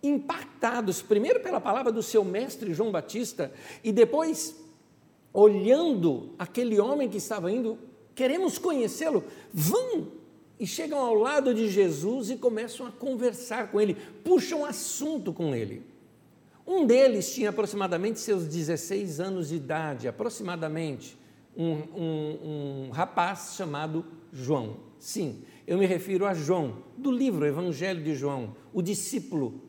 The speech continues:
João, ou chamado de discípulo amado. É, o outro chamava-se André.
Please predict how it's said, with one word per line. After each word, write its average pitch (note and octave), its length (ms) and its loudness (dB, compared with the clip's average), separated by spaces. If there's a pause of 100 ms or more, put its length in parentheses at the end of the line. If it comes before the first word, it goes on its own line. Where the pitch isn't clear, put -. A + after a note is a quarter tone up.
João, C3+ 460 -2
ou D3+ 140 0
chamado D3 400 -6
de C#3 160 -10
discípulo C#3+ 380 -6
amado. C3 420 -4 (1500)
É, D#3+ 540 4 (180)
o A#3+ 80 4
outro C#4+ 680 4 (200)
chamava-se F3+ 580 -6
André. C3 500 -6